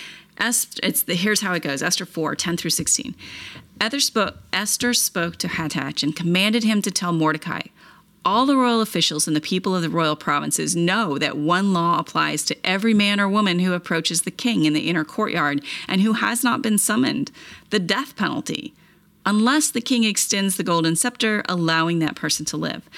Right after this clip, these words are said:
I have not been summoned to appear before the king for the last thirty days. Esther's response was reported to Mordecai.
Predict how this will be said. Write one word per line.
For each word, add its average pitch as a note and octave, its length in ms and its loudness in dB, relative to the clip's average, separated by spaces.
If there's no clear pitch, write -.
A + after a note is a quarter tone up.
I B3 100 2
have C#4 160 4
not C4 220 4
been A#3+ 140 4
summoned A#3 380 4
to G#3 120 0
appear G#3+ 280 2
before F#3+ 320 -2
the F3+ 100 0
king F3+ 240 -2
for E3+ 160 -4
the E3 140 0
last D#3 580 0
thirty E3+ 400 0
days. - 560 -2
Esther's F3 400 -2
response D#3+ 480 -2
was D#3+ 160 -2
reported - 420 -6
to - 100 -4
Mordecai. - 380 -6